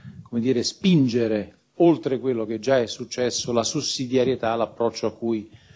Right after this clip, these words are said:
molti dei relatori che mi hanno preceduto hanno fatto appunto riferimento. E infine provare a proporvi un caso concreto nel quale questa,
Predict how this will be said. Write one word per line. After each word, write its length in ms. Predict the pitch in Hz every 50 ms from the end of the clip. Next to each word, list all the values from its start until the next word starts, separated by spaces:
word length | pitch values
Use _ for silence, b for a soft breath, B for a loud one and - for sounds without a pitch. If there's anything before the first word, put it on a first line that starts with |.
| b b b _ -
molti 380 | 120 120 135 147 131 - 139
dei 140 | 120 123 127
relatori 400 | 117 120 120 113 - 127 127 120
che 120 | 110 113 107
mi 120 | 110 110
hanno 300 | 110 110 107 107 107 104
preceduto 460 | 95 110 110 107 127 113 113 110 117
hanno 140 | 113 113 107
fatto 480 | 92 101 101 - - - 110 104 104 -
appunto 400 | - - 101 - 113 104 95 107
riferimento. 800 | 107 104 98 - 104 95 92 90 85 80 76 73 78 - - - B B B B B B B B B B
E 100 | _ -
infine 480 | 202 220 - - - 135 131 120 131 131
provare 340 | - - 139 123 123 120 120
a 40 | 117
proporvi 500 | - 127 123 120 123 123 120 117 110 110
un 120 | 110 107
caso 360 | 101 101 135 135 127 113 117 110
concreto 680 | - 120 117 - - 127 107 95 95 - - 156 170
nel 200 | 139 113 101 95
quale 380 | - 113 110 113 120 120 120 110
questa, 580 | - 117 110 - - - - 107 104 104 -